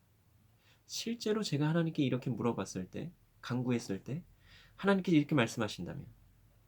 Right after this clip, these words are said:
나는 과연 뭐라고 말씀을 드릴 수가 있을까? 혹시 영화 에반 올마이티 보셨습니까?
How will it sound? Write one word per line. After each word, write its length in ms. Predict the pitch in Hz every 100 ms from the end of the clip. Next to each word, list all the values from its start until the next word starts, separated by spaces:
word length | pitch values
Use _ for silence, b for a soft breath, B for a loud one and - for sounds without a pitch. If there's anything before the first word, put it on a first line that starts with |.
| _ -
나는 300 | 120 135 175
과연 300 | 160 175 170
뭐라고 420 | 135 185 226 233
말씀을 640 | 180 120 117 120 - 120
드릴 240 | 117 127 123
수가 240 | - -
있을까? 500 | 101 - - - - _ _ _ _ _ _ _ _ _ _ _ _ _ _ _ _ _ _ _ B B B B B B B B -
혹시 260 | 175 -
영화 640 | 131 110 123 123 113 131 185 _ _ _ _ _ -
에반 420 | 113 120 143 143
올마이티 840 | - 113 127 143 131 107 - 95 90 _ _ _ - - - _ _
보셨습니까? 640 | - 113 113 92 87 -